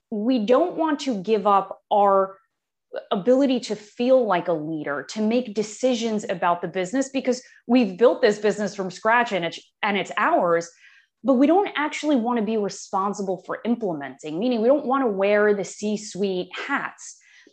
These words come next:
And I noticed that there were many R I As talking about their differentiator as, you know, practice management and technology. And when you really look under the hood, number one, everybody throws around the term practice management with-,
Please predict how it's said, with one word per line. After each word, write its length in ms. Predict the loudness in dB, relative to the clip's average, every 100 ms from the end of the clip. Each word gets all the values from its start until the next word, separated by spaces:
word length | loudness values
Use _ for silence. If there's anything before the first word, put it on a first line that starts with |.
| _ _
And 160 | 0 2
I 100 | 4
noticed 480 | 2 2 0 0
that 180 | 2 2
there 120 | 4
were 100 | 2
many 260 | 2 0 0
R 160 | 0 0
I 220 | 0 -2
As 140 | -4
talking 420 | -4 -2 0 -2
about 240 | 0 0 0
their 160 | -2
differentiator 800 | -2 -4 -2 -4 -2 -2 0 0
as, 420 | 2 2 0 -4 -14 _ _
you 80 | -10
know, 80 | -10
practice 600 | -8 -6 -6 -4 -6 -4
management 680 | -2 0 -2 -4 -4 -4 -4
and 340 | -4 -2 -4
technology. 1000 | -6 -10 -8 -4 -2 -2 -2 -4 -8 -6
And 180 | -4 -2
when 140 | -2 -2
you 80 |
really 260 | 0 0 2
look 220 | 2 2
under 240 | 0 0 -2
the 80 |
hood, 500 | 0 2 2 2 -2 -10 _ _ _ _ 0
number 240 | 2 4
one, 520 | 4 4 4 0 -2 -6 -12 _ _ _ 0
everybody 440 | 2 4 4 2
throws 260 | 2 0 2
around 260 | 0 0
the 40 | -4
term 300 | -6 -6 -2
practice 360 | -2 -2 -6
management 480 | -4 -4 -4 -6 -6
with-, 160 | -8